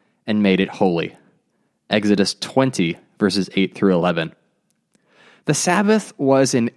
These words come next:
integral part of a Jew's life. Everything revolved around the Sabbath.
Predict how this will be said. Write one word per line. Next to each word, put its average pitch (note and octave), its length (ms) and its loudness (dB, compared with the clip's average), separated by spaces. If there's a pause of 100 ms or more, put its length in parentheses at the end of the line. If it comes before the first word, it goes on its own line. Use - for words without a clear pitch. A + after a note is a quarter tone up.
integral D3+ 600 2
part - 640 -2 (460)
of A#2+ 120 2
a A2+ 60 4
Jew's G2+ 460 -2
life. F2 520 -8 (680)
Everything C#3+ 800 0 (360)
revolved G#2+ 680 0 (200)
around G#2 380 0
the E2+ 80 -6
Sabbath. - 640 -6